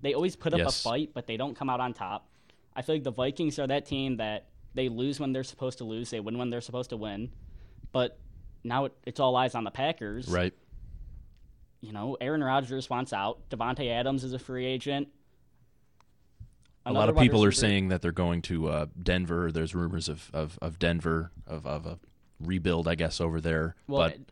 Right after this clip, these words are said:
Speaker 1: and
Speaker 2: I know that
Speaker 1: now, now the Packers are saying they're willing to give up their whole entire cap space
Speaker 2: Yes, I saw
Speaker 1: for
Speaker 2: that.
Speaker 1: Aaron Rodgers. So
Speaker 2: Yes.
Speaker 1: that's pretty much saying, "All right, goodbye to our wide receiver core.
Speaker 2: Right.
Speaker 1: You're all out."
Speaker 2: Right. And that, that can't spell good. That can't spell, you know, any, or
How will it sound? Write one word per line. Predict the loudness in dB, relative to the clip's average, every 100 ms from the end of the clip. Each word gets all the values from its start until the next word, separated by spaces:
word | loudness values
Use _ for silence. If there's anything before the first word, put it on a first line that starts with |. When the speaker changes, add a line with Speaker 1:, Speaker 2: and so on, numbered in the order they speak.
| _
Speaker 1:
and | 2 4
Speaker 2:
I | 6
know | 4 2 -2 -6
that | -4
Speaker 1:
now, | -2
now | 0
the | -2
Packers | -2 -4 -4
are | -6
saying | -4 -2 0
they're | 0 2
willing | 2 2
to |
give | 0 0
up | 0
their | -2
whole | -2 -2
entire | -2 -2 -6
cap | -4 -2 -2
space | 2
Speaker 2:
Yes, | 4 6 4 2 -2
I | -2
saw | 2 4
Speaker 1:
for | 4
Speaker 2:
that. | 2
Speaker 1:
Aaron | -2
Rodgers. | 0 0 0 -4 -2
So | -2
Speaker 2:
Yes. | 2
Speaker 1:
that's | 0 -2
pretty | -6 -4
much | -4 -6 -10 -10
saying, | -6 -4 -4
"All | -4
right, | -4 -4
goodbye | -8 -2 0 0
to | 0
our | -2
wide | -2 -4
receiver | -6 -6 -6 -8
core. | -10 -10 -4
Speaker 2:
Right. | 0 2
Speaker 1:
You're | 2
all | -2 -4
out." | -6 -8 -18 -8
Speaker 2:
Right. | -6 -6 -10 _ _ -20 -2
And | 4
that, | 4 4 -8 -2
that | 2 2
can't | 4 4 4
spell | 2 2 4
good. | 2 2 0 -6 -4
That | -4
can't | -2 -6 -4
spell, | 0 0 0 -6
you | -8 -4
know, | -4 -4
any, | -4 -4 -6 -14 -20 -20 -20 -20 _ _ _ _ -4
or | -4